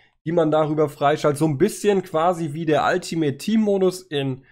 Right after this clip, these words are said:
fifa, nur eben nicht, dass es Pay to Win ist, aber einfach, dass man den Spielern, dass hier immer ein bisschen neuer Content kommt, damit wir eine Motivation haben, dieses Spiel zu spielen, damit wir eine Motivation haben,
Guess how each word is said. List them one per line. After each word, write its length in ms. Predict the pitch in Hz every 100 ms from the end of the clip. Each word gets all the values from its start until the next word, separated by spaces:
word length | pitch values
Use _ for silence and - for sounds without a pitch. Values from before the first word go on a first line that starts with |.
| _ _ -
fifa, 300 | 233 226 190
nur 180 | 165 160
eben 200 | 160 165
nicht, 180 | 185
dass 100 | 156
es 240 | 143 135 - _ _ -
Pay 160 | 175 180
to 240 | 165 135
Win 140 | 170 196
ist, 160 | 120
aber 140 | 123 120
einfach, 260 | 170 160
dass 220 | 151 147
man 240 | 160 156 156 - -
den 100 | 131
Spielern, 420 | - - 202 202
dass 180 | 156 151
hier 120 | -
immer 200 | 185 190
ein 100 | 170
bisschen 260 | 156 - 185
neuer 240 | 170 165
Content 480 | 147 214 240 180 131
kommt, 240 | - 107 110
damit 320 | 123 170 -
wir 300 | 170 165 -
eine 200 | 151 156
Motivation 800 | 156 165 156 147 139 180 208 170
haben, 240 | 156 165
dieses 220 | 151 139
Spiel 340 | 139 - 196 233
zu 120 | 190
spielen, 300 | - 180 175
damit 220 | 139 165
wir 60 | 156
eine 80 | 147
Motivation 720 | 160 143 127 127 - 175 170
haben, 300 | 156 156